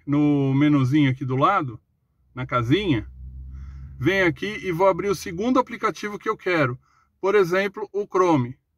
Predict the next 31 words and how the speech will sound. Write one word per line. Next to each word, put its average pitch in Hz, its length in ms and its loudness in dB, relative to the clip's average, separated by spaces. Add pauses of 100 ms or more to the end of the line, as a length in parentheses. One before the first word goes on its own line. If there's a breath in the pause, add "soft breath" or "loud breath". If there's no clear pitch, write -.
(3000)
Tá 185 120 6
os 175 120 2
dois 196 240 2
abertos. 175 600 -2 (680)
Aí 202 160 4
o 208 40 4
que 240 140 -8
que 240 100 -12
eu 220 60 -2
faço? 156 400 0 (100)
Esse 254 360 -2
botãozinho 156 560 2
aqui, 190 320 -4
ó, 127 160 -2 (400)
que 170 100 0
é 180 100 4
das 156 240 0
telas, 170 460 2
às 160 160 0
vezes 175 180 2
tá 170 140 -2
pro 156 140 -2
lado 151 120 2
de 147 120 -6
cá, 180 200 0
depende 165 380 -2
da 151 300 2
multimídia. 151 720 2 (320)
Eu 160 140 -2
clico 202 320 -4
nele, 165 420 4